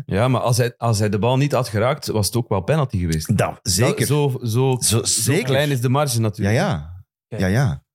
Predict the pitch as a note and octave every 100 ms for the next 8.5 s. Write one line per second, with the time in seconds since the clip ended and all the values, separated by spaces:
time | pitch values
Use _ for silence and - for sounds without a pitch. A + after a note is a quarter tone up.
0 | _ - A#2+ B2+ A#2+ _ - B2+ C#3+ C3+
1 | A#2 A#2 - A2 G#2 G#2 F#2+ - B2 A#2
2 | G#2+ C3+ D3+ C3 B2 D3 C#3 C3 D3 D#3+
3 | D3+ C#3+ C#3 C#3 C#3 C3 B2 C#3+ C#3+ D3
4 | D3 _ _ _ - B2 A#2 - - _
5 | _ C3 C3+ B2+ D3 D#3 E3 C#3+ D3 D3
6 | C#3 C3+ C#3 D3+ - - B2 C#3 - C#3
7 | C3+ C#3 C3+ C#3 - C#3 C#3 - A#2 B2
8 | G#2 A#2 C3 D3